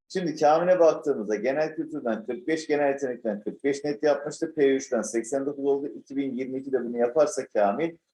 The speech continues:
P üçten dört bin bir kadrolarından düz memur olarak da atanabilir.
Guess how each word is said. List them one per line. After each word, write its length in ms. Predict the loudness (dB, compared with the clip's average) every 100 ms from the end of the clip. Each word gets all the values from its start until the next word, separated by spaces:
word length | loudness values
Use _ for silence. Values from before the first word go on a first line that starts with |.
| _ -2
P 220 | 0 0
üçten 380 | 0 -2 0 0
dört 220 | -2 -4
bin 160 | -6
bir 180 | -6 0
kadrolarından 760 | 0 0 -2 0 0 -2 -4 -4
düz 180 | -8 -4
memur 300 | -6 -4 0
olarak 360 | 2 0 0
da 60 | -4
atanabilir. 520 | -2 -2 -2 -4